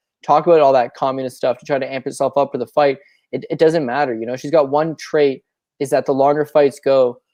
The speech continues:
Rose tends to fall apart a little bit. Call it a mental lapse, you know. I mean, I've been on record talking about it for a lot of the fights, but,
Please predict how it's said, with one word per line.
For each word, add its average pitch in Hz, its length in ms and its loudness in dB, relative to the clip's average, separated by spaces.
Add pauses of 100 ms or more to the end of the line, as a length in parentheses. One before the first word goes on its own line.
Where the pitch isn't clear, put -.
(160)
Rose 139 580 2
tends 143 220 -6
to 143 100 -14
fall 131 300 -2
apart 123 280 -6
a 117 40 -8
little 113 180 -8
bit. 113 220 -10 (240)
Call 165 260 4
it 165 60 4
a - 20 -4
mental 151 280 -4
lapse, 127 360 -4
you 143 40 -6
know. 135 380 -6
I 143 80 -4
mean, 139 300 -6 (340)
I've 165 120 -2
been 180 100 0
on 156 100 -2
record 147 240 0
talking 135 240 -2
about 135 160 -2
it 123 60 -4
for 131 80 -4
a - 20 -2
lot 165 140 4
of 170 60 0
the 151 60 -2
fights, 143 240 -2
but, 143 140 -2